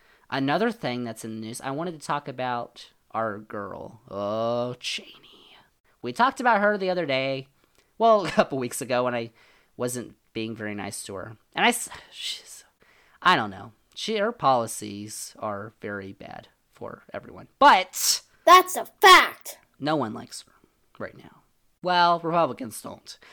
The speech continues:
Speaker 1: Because, once again, this week, she doubled down her comments, very controversial comments here, when she said the twenty twenty election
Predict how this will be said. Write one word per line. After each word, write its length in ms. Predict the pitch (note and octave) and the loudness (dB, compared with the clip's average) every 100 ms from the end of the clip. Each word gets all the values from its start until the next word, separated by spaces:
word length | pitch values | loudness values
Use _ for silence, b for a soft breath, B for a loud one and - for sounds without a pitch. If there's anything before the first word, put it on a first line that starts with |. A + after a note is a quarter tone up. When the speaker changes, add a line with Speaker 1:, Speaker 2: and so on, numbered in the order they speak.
| b b | b b
Speaker 1:
Because, 800 | C#3 - - A#3+ C3+ G#2+ - - _ _ _ _ _ _ _ _ _ _ | -6 -4 6 6 6 2 -8 -10 _ _ _ _ _ _ _ _ _ _
once 320 | C3 G#3+ - | -4 -4 -2
again, 560 | C#4 C4 G3+ G#2+ G#2 - _ _ _ _ _ _ _ _ _ - | -2 0 0 -2 -8 -18 _ _ _ _ _ _ _ _ _ -6
this 300 | E3+ - F#3 | -4 -4 -4
week, 400 | E3+ - - _ _ | -4 -4 -14 _ _
she 280 | - - C#3 | -10 -4 -4
doubled 440 | B2 B2+ D#3+ A3 F#3 | -2 0 0 -2 4
down 240 | A#3 A3+ | 6 6
her 160 | A3 A3 | 2 -4
comments, 960 | - B3+ C4 A3+ D#3 A#2+ B2 - - - _ _ | -2 2 4 2 -2 -4 -6 -10 -12 -16 _ _
very 340 | C3+ C#3+ D#3 C#3+ | 2 4 4 4
controversial 840 | D#3+ C#3+ - C#3 C#3 C3+ - C3 | 4 4 2 -2 0 0 0 0
comments 640 | - F3 C3+ C3 B2 - | 4 6 6 4 -2 -2
here, 300 | C3 A#2 A#2 b b b - | 0 0 0 b b b -6
when 140 | C#3 | -4
she 200 | C3+ G3+ | 0 0
said 320 | G3+ G3+ F3+ D3 | 0 2 2 2
the 80 | |
twenty 320 | C#3 - G3+ F#3+ | -6 -2 0 0
twenty 280 | - G3 | 0 0
election 500 | F3+ F3 - E3+ D3 | 2 2 2 -2 -4